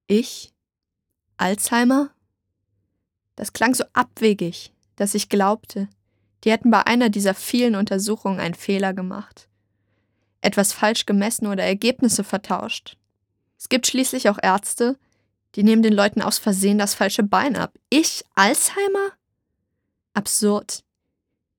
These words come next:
Mir ging es doch gut. Ich konnte mich problemlos um mich selbst kümmern. „Mutti, du bist immer so vergesslich in letzter Zeit.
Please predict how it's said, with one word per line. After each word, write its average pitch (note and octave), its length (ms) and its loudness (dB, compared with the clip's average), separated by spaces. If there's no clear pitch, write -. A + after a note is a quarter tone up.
Mir G#3 100 2
ging A#3 180 2
es C4 120 2
doch A3 220 -4
gut. - 420 -4
Ich - 80 -20
konnte B3+ 240 2
mich A3+ 160 4
problemlos G3+ 720 0
um F#3+ 60 -4
mich G3 140 -4
selbst - 420 -6
kümmern. E3 380 -10
„Mutti, A#3 580 2
du A3+ 80 -10
bist C#4 180 0
immer D4+ 160 0
so D4+ 80 -4
vergesslich D#4 720 0
in A#3+ 140 2
letzter G#3 420 -4
Zeit. F3 600 -14